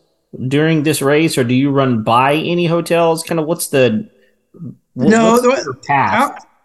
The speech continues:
Speaker 2: the general path for the, it just depends on which race you're talking about. But if you're talking about the Big Daddy,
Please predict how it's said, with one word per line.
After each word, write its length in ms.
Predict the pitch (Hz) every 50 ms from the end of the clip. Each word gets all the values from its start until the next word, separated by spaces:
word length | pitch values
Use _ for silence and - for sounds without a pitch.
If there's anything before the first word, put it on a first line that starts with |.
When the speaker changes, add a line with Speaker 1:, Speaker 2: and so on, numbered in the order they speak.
| _ 190
Speaker 2:
the 200 | 180 226 240 226
general 440 | 180 170 294 381 403 392 349 247
path 600 | - - - 202 208 202 196 185 170 - - - -
for 120 | 185 190 180
the, 180 | 170 175 180 - _ _
it 220 | 202 208 208 - -
just 180 | 175 208 - -
depends 380 | - 220 190 226 214 202 185
on 180 | 180 156 156 151
which 300 | 156 190 214 196 - -
race 260 | 185 185 185 180 -
you're 100 | - 196
talking 440 | - - 170 147 139 - - 120 117
about. 260 | 101 - - - - _
But 100 | 139 139
if 140 | 156 160 -
you're 120 | 214 226 226
talking 360 | - 240 214 202 208 208 185
about 260 | 180 175 175 170 170
the 60 | 160
Big 280 | 151 151 170 165 156 151
Daddy, 440 | 160 156 151 147 147 147 147 151